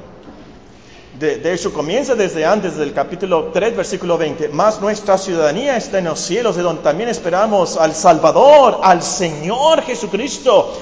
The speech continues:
al cual transformará el cuerpo de la humillación nuestra para que sea semejante al cuerpo de la gloria suya, por el poder con el cual también estamos suj-, por, perdón, para que sea semejante al cuerpo de la gloria suya, por el poder con el cual puede también sujetar a sí mismo todas las cosas".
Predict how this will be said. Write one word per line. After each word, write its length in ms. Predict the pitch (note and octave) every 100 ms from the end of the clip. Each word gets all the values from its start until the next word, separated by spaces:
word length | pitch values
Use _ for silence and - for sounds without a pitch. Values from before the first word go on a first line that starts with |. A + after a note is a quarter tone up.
| -
al 160 | G#3 F3
cual 320 | A3+ D4 D4
transformará 600 | C#4 A#3+ A3 G#3+ G#3 A#3+
el 100 | A3+
cuerpo 420 | F#3+ C4 C4 A#3
de 80 | A3
la 80 | G#3
humillación 440 | F#3+ F#3 G3 F3+
nuestra 360 | F#3 B3 - G3+
para 220 | G3 F3
que 100 | F3+
sea 520 | - G3 F3+ - -
semejante 520 | - F3+ F3 B3 C4+
al 100 | A3
cuerpo 320 | F3 A3 A3+ F#3+
de 100 | E3+
la 100 | D#3+
gloria 320 | E3+ D#3+ D#3+
suya, 480 | D#3+ D4+ C4 G#3+ C3+ - -
por 140 | - A#3+
el 80 | G3+
poder 280 | F#3+ A#3 A#3
con 100 | G3
el 80 |
cual 220 | F3+ A3 F#3
también 240 | F3+ F#3
estamos 400 | - G#3+ G#3+ G3
suj-, 60 | F3 - - - - - -
por, 400 | D3+ D3+ D3 D3 - - - - - - -
perdón, 300 | - D#3+ -
para 240 | F3 E3+ E3
que 140 | D#3+
sea 180 | D#3 A3+
semejante 440 | G#3 F#3 G#3+ G3
al 80 | -
cuerpo 260 | A3 G#3 G3
de 60 |
la 100 | F3
gloria 240 | E3 E3 D#3
suya, 300 | C4 G#3+ E3
por 160 | G3 F#3+
el 100 | E3
poder 380 | E3 F3 C4
con 140 | C4 G#3
el 120 | E3+
cual 260 | F3+ A#3 A#3+
puede 300 | G#3 G#3+ G3+
también 440 | E3+ D3+ F#3+ C4+
sujetar 460 | - F#3+ E3+ G3+ G3+
a 40 |
sí 140 | -
mismo 360 | F3 B3+ F#3+ D#3+
todas 280 | - G3+ F#3
las 220 | D3+ -
cosas". 540 | B3 C4+ - B2 -